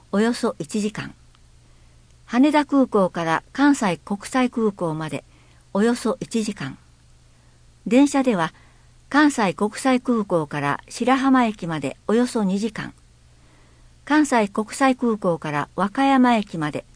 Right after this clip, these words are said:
およそ一時間。新大阪駅から和歌山駅までおよそ一時間です。ポイント二、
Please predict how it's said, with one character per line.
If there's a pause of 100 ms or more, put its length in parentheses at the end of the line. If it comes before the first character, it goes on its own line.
(120)
お
よ
そ
一
時
間。 (1300)
新
大
阪
駅
か
ら
和
歌
山
駅
ま
で (160)
お
よ
そ
一
時
間
で
す。 (2000)
ポ
イ
ン
ト
二、